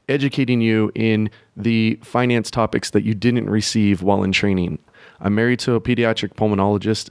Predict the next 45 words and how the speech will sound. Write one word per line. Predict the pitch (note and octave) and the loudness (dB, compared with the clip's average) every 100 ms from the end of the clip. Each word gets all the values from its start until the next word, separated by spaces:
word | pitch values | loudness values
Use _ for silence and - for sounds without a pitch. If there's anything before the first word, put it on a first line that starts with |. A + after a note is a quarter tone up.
| - | -4
and | G#2 | 0
I | A2+ | 2
know | A2+ A2+ | 2 2
that | G#2+ G#2+ G2 - - - _ - | 2 0 -2 -8 -20 -20 _ -4
you | A#2+ | -2
didn't | C#3 | 0
have | C3+ B2+ | 0 0
any | B2+ B2 | 0 0
formal | - A#2+ A2+ | 0 0 0
training | - A#2+ A#2 G#2 | 0 0 2 0
in | G2 | 0
personal | F#2 G#2+ - F#2 | 0 -2 -2 -4
finance, | - G2 F#2 E2 - - - | -2 0 0 -4 -8 -12 -4
and | G2+ G2+ | -2 0
you're | G#2 | 2
not | A#2+ A2+ | 2 0
expected | - - A#2 A2+ G2 | -2 0 0 0 -2
to | G#2+ | 0
know | G#2+ | 2
this | G#2 F#2 | 2 0
stuff. | - G2+ G2 - - - - - _ - | 2 2 0 -4 -20 -20 -20 -20 _ -6
I | G#2+ | -2
really | A#2+ C#3 A#2 | 0 0 0
wish | C3 - | 0 -2
you | G#2+ | -2
guys | G#2+ G#2 G2 | 0 0 -2
had | - A2+ G#2 G2 G2 - - - | -2 0 0 -2 -8 -20 -20 -12
some | - D3+ E3 | -4 0 0
training | B2 A#2 G2 G2 A#2 A#2 | 0 0 2 0 -2 -6
so | - - | -10 -4
you | G#2+ | 0
can | A2 | 0
better | G#2 G#2+ | 0 0
protect | G#2 G#2+ B2+ B2+ | 0 -2 -2 -4
yourself, | F#2+ - F#2+ F#2 - | -4 -2 0 0 0
but | G2+ F#2 - - _ | 0 0 -4 -20 _
hopefully | - B2+ B2 C3 A#2 | -4 -4 0 0 2
this | A2+ | 0
podcast | - A2 G#2 - G#2 F#2+ - | -2 -2 -2 0 0 0 0
will | G#2+ G2+ G2 - - - | 2 2 0 -8 -20 -4
help | A#2+ A2 | -2 0
serve | - B2 A#2 G#2+ | 0 0 2 0
as | G2 | 0
that | A2 - | 0 0
training | - A2+ G2+ F#2+ | 0 2 2 0